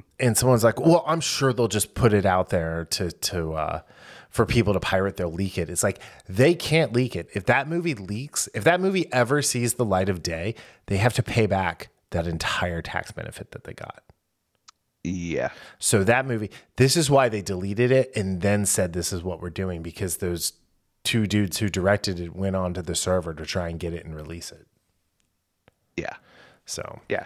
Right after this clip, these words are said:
Speaker 2: we're not seeing that.
Speaker 1: But
Speaker 2: So.
Speaker 1: anyway, uh, yeah, I can't believe I forgot to add this in there in the first place, but, like, it's been, like, my favorite thing to follow. All the videos have been great. Um, you know, it couldn't have happened to a worser guy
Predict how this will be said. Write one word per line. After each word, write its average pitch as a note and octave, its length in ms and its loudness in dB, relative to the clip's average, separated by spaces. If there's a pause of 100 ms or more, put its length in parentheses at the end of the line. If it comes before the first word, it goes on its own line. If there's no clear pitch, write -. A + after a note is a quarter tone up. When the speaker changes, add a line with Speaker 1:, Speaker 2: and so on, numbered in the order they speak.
(140)
Speaker 2:
we're G#2+ 140 0
not G#2 160 0 (100)
seeing G#2 120 -8
that. D#2+ 200 -12 (840)
Speaker 1:
But - 220 -10
Speaker 2:
So. - 80 -16 (720)
Speaker 1:
anyway, D#3+ 260 6 (280)
uh, C#3+ 380 4 (200)
yeah, E3 240 2
I - 60 -6
can't C#3 200 -2
believe A#2 200 0
I F2+ 60 0
forgot F2+ 240 -4
to F#2+ 120 -6
add F2 140 -6
this - 160 -6
in F2 80 -8
there E2+ 100 -6
in D#2+ 60 -8
the E2 60 -14
first C3+ 200 -6
place, - 160 -14
but, F#2 260 -10
like, F2 200 -12
it's E2+ 80 -10
been, F#2+ 180 -4
like, F2+ 180 -6
my F2 80 -8
favorite F2 360 -8
thing F2 180 -8
to - 100 -10
follow. F#2+ 440 -4
All F2 160 -4
the E2+ 80 -10
videos B2+ 440 2
have G2 120 0
been F2+ 160 -4
great. G2+ 480 -6
Um, D#2+ 360 -8 (640)
you G2 100 -8
know, E2 260 -8 (360)
it A#2+ 140 -8
couldn't B2 220 0
have G2+ 100 -4
happened F#2+ 440 -2
to F#2+ 200 -4
a F#2 60 -6
worser F#2+ 460 -4
guy G2 360 -2